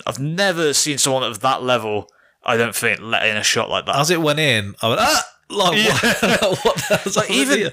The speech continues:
Speaker 1: even some of the ones that sort of you laugh at, like, where it squirms underneath the keeper or whatever, it's, I can see how that happens. It's obviously very embarrassing for you, but I can see how it happens. I can't even explain this.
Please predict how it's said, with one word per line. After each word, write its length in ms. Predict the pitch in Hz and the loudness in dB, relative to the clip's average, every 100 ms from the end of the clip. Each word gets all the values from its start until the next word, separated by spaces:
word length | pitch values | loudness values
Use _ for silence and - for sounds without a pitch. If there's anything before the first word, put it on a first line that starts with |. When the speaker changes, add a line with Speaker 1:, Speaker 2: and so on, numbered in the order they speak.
| - | -2
Speaker 1:
even 220 | 202 247 | -2 0
some 160 | 247 240 | 2 2
of 60 | 196 | 2
the 80 | |
ones 300 | 185 170 147 | 2 0 -2
that 180 | 135 147 - - | -2 -4 -4 -4
sort 160 | - 135 | -2 -2
of 80 | |
you 160 | 123 135 | -2 -2
laugh 460 | 123 135 139 131 123 | 2 2 2 2 2
at, 220 | 101 - | 2 0
like, 200 | - 110 - | -2 -4 -2
where 180 | 123 117 | 0 0
it 80 | 90 | 2
squirms 560 | - - 143 135 123 | 0 0 2 2 2
underneath 440 | 123 117 117 123 - | 0 0 0 2 0
the 60 | |
keeper 320 | 120 127 113 113 | 0 0 0 2
or 60 | |
whatever, 300 | 117 117 107 | 2 2 0
it's, 120 | - - - - - | -4 -6 -10 -12 -2
I 120 | 147 | -2
can 160 | 160 | 0
see 260 | 147 - 170 | 0 2 2
how 160 | 139 135 | 2 2
that 140 | 117 | 2
happens. 340 | 120 117 101 | 0 -2 -4
It's 140 | 110 131 | -2 0
obviously 260 | 151 123 | 2 0
very 220 | 113 123 113 | 2 2 2
embarrassing 480 | 107 120 110 110 | 0 0 0 -2
for 260 | 98 117 110 | -6 -4 -2
you, 180 | 101 - - - - _ | -4 -6 -14 -20 -20 _
but 80 | 139 | -2
I 40 | |
can 120 | 127 131 | 0 2
see 160 | 170 | 2
how 100 | 147 | 2
it 40 | 123 | 2
happens. 200 | 147 107 | 0 0
I 60 | - | 0
can't 260 | - 214 | 0 0
even 120 | 190 | 0
explain 360 | 131 - 180 151 | -2 0 0 -2
this. 280 | - - | -6 -10